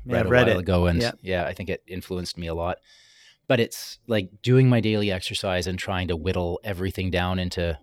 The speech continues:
Speaker 2: what's manageable and what's important, right? And so again, you know, of the do today, do later, delegate, left to right, push as much to the right-hand side of that sort of, like, ledger as I can,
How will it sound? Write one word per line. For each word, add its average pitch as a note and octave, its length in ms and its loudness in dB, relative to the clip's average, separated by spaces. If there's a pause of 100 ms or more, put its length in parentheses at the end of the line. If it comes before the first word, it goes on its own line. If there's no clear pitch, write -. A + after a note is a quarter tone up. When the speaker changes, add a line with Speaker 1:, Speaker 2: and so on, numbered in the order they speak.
Speaker 2:
what's F#2 260 0
manageable E2 640 0 (100)
and F#2+ 160 0
what's F2 260 2
important, D#2+ 540 -6
right? F2 260 0
And D#2+ 200 -6 (460)
so G#2 160 -2
again, F2+ 380 0 (120)
you E2+ 80 -10
know, E2 200 -2
of D#2+ 160 -6
the E2 180 -4 (280)
do G#2+ 140 -2
today, G2+ 320 2
do G2 220 -2
later, F#2+ 260 0
delegate, G2 580 0 (400)
left F#2+ 240 -4
to G2+ 80 -10
right, G#2+ 340 -2
push - 200 -10
as F2 100 -8
much - 300 -4
to - 100 -16
the F2+ 80 -4
right-hand F#2+ 520 -2
side G2 400 -2
of F#2 100 -8
that G2 300 -2 (200)
sort G2 220 -6
of, F#2 160 -4
like, F#2 220 -4
ledger F#2+ 320 -2
as F#2 120 -4
I F2 80 -2
can, G2 360 -6